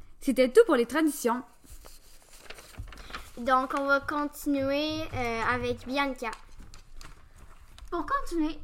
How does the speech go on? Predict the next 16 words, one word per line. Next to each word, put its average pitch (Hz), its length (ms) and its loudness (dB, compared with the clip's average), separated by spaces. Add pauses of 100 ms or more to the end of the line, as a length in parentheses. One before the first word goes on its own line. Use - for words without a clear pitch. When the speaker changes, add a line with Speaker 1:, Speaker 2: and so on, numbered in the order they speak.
Speaker 3:
je 294 60 -6
vais 294 200 -4
vous 269 80 -2
parler 339 380 2
de 262 160 -2
l'arbre 311 260 4
de 247 80 -2
Pâques. - 420 -8 (480)
L'arbre 330 340 2
de - 0 -
Pâques 262 320 -2 (180)
est 269 120 -6
une 277 140 -4
tradition 285 440 -2 (240)
originaire 320 500 0
d'Allemande 247 640 -2